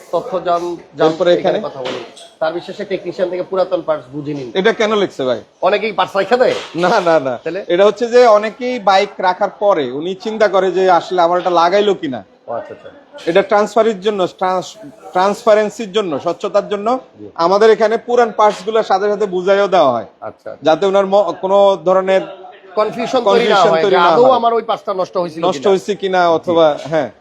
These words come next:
Speaker 1: ঠিক আছে, স্বচ্ছ
Speaker 2: জি।
Speaker 1: থাকাটাই ভালো।
Speaker 2: জি।
Speaker 1: So আপনার কাস্টমার already আমার মনে হয় এই বাইকটা নিয়ে চলে যাবে, ওই যে ডেলিভারি হয়ে যাবে।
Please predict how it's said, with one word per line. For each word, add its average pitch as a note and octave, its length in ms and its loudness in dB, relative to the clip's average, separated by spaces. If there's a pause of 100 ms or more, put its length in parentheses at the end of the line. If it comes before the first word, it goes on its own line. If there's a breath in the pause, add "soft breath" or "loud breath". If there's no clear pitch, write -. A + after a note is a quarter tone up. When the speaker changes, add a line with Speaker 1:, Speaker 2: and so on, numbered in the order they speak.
(120)
Speaker 1:
ঠিক A#3 160 -4
আছে, G3 220 0
স্বচ্ছ A#3 360 -2
Speaker 2:
জি। A3 60 0
Speaker 1:
থাকাটাই B3 320 2
ভালো। A3 280 2 (380)
Speaker 2:
জি। C3 280 -8
Speaker 1:
So A3 60 4
আপনার G#3 280 2
কাস্টমার G#3 440 -4
already G3 400 -4
আমার F#3 140 -2
মনে F#3+ 80 -2
হয় F#3+ 60 0
এই F#3+ 60 -2
বাইকটা F#3 220 0
নিয়ে F#3+ 200 0
চলে G3+ 160 -2
যাবে, F3+ 120 -4
ওই F3+ 80 -6
যে F3 80 -8
ডেলিভারি E3+ 300 -4
হয়ে E3 120 2
যাবে। F3 220 0